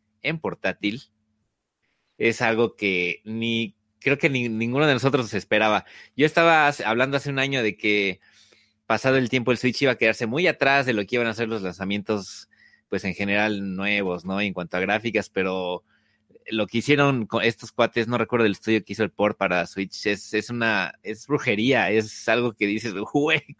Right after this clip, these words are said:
¿cómo lo hiciste?". Si bien no se ve como una versión de Play cuatro o de Xbox One, se ve muy, muy cercano a eso.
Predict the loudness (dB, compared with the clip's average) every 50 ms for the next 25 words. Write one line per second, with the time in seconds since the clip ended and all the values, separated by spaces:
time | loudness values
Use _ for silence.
0 | -6 0 2 4 4 6 4 4 2 0 -4 -8 -8 -6 -6 -8 -6 _ 0 0
1 | 0 0 -2 -8 -20 -20 -20 -20 _ _ -10 -4 -2 0 2 4 4 4 4 2
2 | 4 4 4 4 4 2 2 0 0 2 2 2 2 2 0 0 -2 -2 -2 -2
3 | -2 -2 2 2 2 2 2 -2 -4 -4 -4 -4 -4 -2 -4 -4 -2 -2 -6 -6
4 | -6 -6 -6 -4 -4 -4 -4 -2 -2 0 0 2 2 2 2 4 4 4 4 6
5 | 6 6 6 4 2 0 -2 -4 -4 -6 -8 -6 -2 0 0 0 2 2 2 2
6 | 2 0 -2 -2 -2 -2 -2 -2